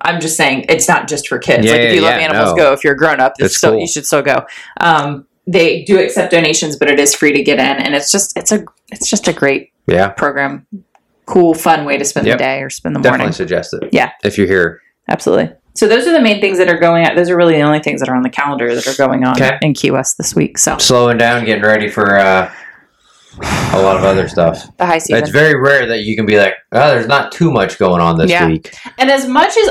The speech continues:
Speaker 1: August is, you know, kind of purported to be, like, the slow season on the island, and, and it is in a lot of ways, it's, it, I haven't noticed a lot of slowing down or a lot
Speaker 2: Mm-hmm.
Speaker 1: of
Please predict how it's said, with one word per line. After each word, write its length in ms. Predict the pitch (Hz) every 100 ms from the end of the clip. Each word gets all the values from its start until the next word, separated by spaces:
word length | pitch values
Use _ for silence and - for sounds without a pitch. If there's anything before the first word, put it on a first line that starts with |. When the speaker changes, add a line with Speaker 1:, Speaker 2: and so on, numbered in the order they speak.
| -
Speaker 1:
August 560 | 190 208 214 233 - -
is, 440 | 196 190 185 - -
you 160 | 220 185
know, 100 | 156
kind 200 | - 160
of 100 | -
purported 480 | - - 180 165 -
to 120 | 180
be, 500 | 165 165 165 151 151 - - -
like, 240 | 156 156
the 80 | 165
slow 320 | 165 165 156
season 400 | 160 165 151 160
on 100 | 143
the 80 | 147
island, 380 | 160 180 170 151
and, 140 | 156 -
and 340 | - 180 175 -
it 140 | 175
is 300 | 185 208 160
in 80 | 165
a 80 | 151
lot 240 | 156 175
of 160 | 175 147
ways, 400 | 143 143 139 -
it's, 400 | 156 160 - - -
it, 180 | 143 -
I 100 | 147
haven't 380 | 226 277 254 151
noticed 360 | 151 165 180
a 80 | 156
lot 280 | 139 139 143
of 100 | 143
slowing 560 | - - 147 147 143 139
down 420 | 135 139 147 147
or 100 | 139
a 60 |
lot 200 | 135 135
Speaker 2:
Mm-hmm. 140 | 139
Speaker 1:
of 100 | 135